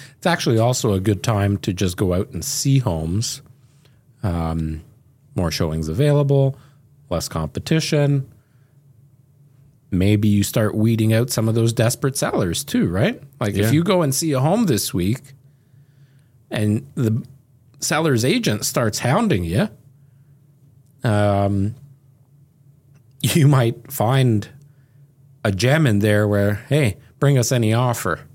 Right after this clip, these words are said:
Speaker 1: We've
Speaker 2: Right.
Speaker 1: heard that before.
Speaker 2: Yeah. Well, you're
Speaker 1: So
Speaker 2: seeing it in descriptions.
Speaker 1: Yeah.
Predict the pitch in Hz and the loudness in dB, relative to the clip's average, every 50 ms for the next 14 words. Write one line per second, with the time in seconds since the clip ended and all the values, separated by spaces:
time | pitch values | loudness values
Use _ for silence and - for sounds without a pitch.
0 | - - - - 160 202 - - 147 110 98 90 85 - 87 78 - 90 87 113 | -20 -8 -2 0 0 2 2 2 0 0 0 -2 -2 -4 -6 -4 -4 -2 -2 -2
1 | 135 - - - 104 104 131 151 135 - - _ _ _ _ _ - _ _ _ | -4 -6 -8 -4 0 0 0 0 -2 -6 -14 _ _ _ _ _ -20 _ _ _
2 | _ _ _ _ _ _ - - - _ - _ _ _ _ _ _ _ _ _ | _ _ _ _ _ _ -20 -20 -20 _ -20 _ _ _ _ _ _ _ _ _
3 | - - 95 113 92 85 87 - 135 135 127 120 113 107 107 107 104 104 101 101 | -2 0 2 2 2 2 2 0 2 2 2 2 2 2 2 2 2 2 2 0
4 | 98 92 87 98 92 - - - 139 139 - - 85 78 76 71 - - - - | 0 -2 -2 -4 -4 -2 -2 -2 -2 -2 -4 -6 -6 -6 -6 -8 -12 -14 -16 -20
5 | _ - - - - - - 107 98 101 110 | _ -20 -20 -20 -20 -8 -4 -2 0 0 0